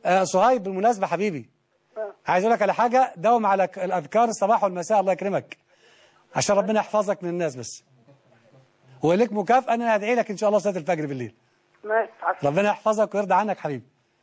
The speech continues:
Speaker 1: طب ما عندكش سؤال أنت يا صهيب؟
Speaker 2: لا والله، أنا كنت عاوز نحل مع حضرتك بس.
Speaker 1: طب أنا عمومًا، آه، أديك مسألة كمان؟
Speaker 2: آه.
Speaker 1: طيب. آه، لو أنا عندي أكسجين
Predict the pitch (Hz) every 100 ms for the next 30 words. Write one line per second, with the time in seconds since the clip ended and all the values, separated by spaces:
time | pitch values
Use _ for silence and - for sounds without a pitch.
0 | _ - - - 175 185 247 - 240 262
1 | 262 233 202 262 254 - _ _ _ _
2 | _ _ 233 247 247 269 254 254 247 240
3 | 247 247 220 247 220 208 214 - 185 185
4 | 202 208 208 247 262 240 208 - - -
5 | 185 202 185 233 220 208 240 226 214 277
6 | 277 - _ _ - 226 220 202 - -
7 | - - 190 180 170 165 _ _ _ _
8 | _ _ _ _ - - - - - -
9 | - 196 185 185 190 190 196 196 262 262
10 | 233 277 240 277 233 - _ _ _ -
11 | - _ _ - - - - - 220 233
12 | 208 226 196 120